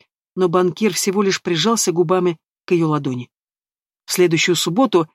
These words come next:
в нашем театре даёт концерт оркестр из Лиможа. Я позволил себе взять два билета на лучшие места. Вы составите мне компанию?» «Конечно», милостиво кивнула Тео, и Делани снова поцеловал её,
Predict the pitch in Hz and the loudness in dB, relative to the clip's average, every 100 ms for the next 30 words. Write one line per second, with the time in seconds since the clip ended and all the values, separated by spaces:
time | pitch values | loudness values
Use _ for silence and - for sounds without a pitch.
0 | _ 165 170 156 165 156 180 175 175 165 | _ 0 2 2 0 0 0 0 0 0
1 | 160 156 - 151 - 185 160 160 160 - | 0 0 -2 -4 0 -2 -2 -4 -4 0
2 | 175 - 175 - _ 190 160 175 185 165 | 0 0 -6 -8 _ -2 0 2 2 0
3 | 131 - _ _ _ _ - 170 156 156 | -2 -8 _ _ _ _ -2 0 0 0
4 | 156 208 175 - 160 160 156 165 151 165 | 0 2 2 0 0 0 0 0 0 -2
5 | 160 214 262 160 156 151 - 147 143 - | 0 0 0 0 -2 -2 -4 -4 -4 -4
6 | 123 - _ _ _ - 170 175 - 165 | -8 -10 _ _ _ -4 0 2 0 -2
7 | 294 247 175 143 - 151 156 131 123 - | 0 0 0 -2 -2 -4 -2 -4 -4 -8
8 | _ _ _ _ - 285 208 190 180 180 | _ _ _ _ 0 2 4 2 -2 -8
9 | _ _ _ _ - 190 196 170 - 160 | _ _ _ _ -4 2 4 2 0 -4
10 | 156 165 165 160 160 269 254 214 _ _ | -2 0 2 2 0 0 2 0 _ _
11 | 190 175 165 165 156 - 202 180 170 - | -2 0 2 2 0 -2 -2 -2 -4 -2
12 | 180 175 151 139 143 | 0 0 0 -2 -6